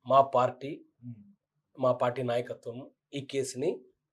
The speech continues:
Speaker 1: లీగ-, న్యాయస్థానంలో లీగల్గా పోరాడుతుంది. నైతికంగా ప్రజలకు, తెలంగాణ ప్రజలకు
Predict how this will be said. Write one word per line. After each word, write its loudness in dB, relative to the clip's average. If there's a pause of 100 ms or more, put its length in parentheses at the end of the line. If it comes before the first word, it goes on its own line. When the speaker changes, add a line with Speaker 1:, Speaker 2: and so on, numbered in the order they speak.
(320)
Speaker 1:
లీగ-, 8
న్యాయస్థానంలో 6 (120)
లీగల్గా 2
పోరాడుతుంది. -2 (560)
నైతికంగా 12 (460)
ప్రజలకు, 12
తెలంగాణ 12
ప్రజలకు 6